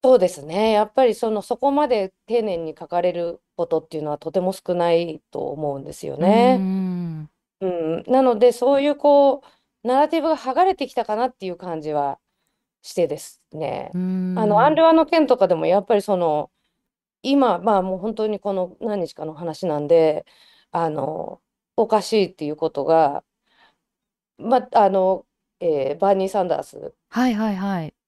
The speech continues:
Speaker 1: なんかも結構大きな声で、あの、言ってるし、で、結構やっぱりこの、その政治的なこ-、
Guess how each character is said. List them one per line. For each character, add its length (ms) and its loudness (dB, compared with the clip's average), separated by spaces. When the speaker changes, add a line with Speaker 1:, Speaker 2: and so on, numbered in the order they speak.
Speaker 1:
な 80 -4
ん 40 -10
か 120 2
も 120 2
結 180 -4
構 200 0
大 80 -6
き 140 -10
な 100 -8
声 220 -6
で、 260 -10
あ 200 -6
の、 420 -12
言 140 -4
っ 20 -20
て 180 -2
る 100 -4
し、 220 -2
で、 180 2
結 260 2
構 160 6
や 100 6
っ 40 -4
ぱ 100 0
り 40 -2
こ 160 0
の、 100 -2
そ 180 -4
の 160 0
政 380 0
治 40 -20
的 200 -4
な 160 -2
こ-、 240 -14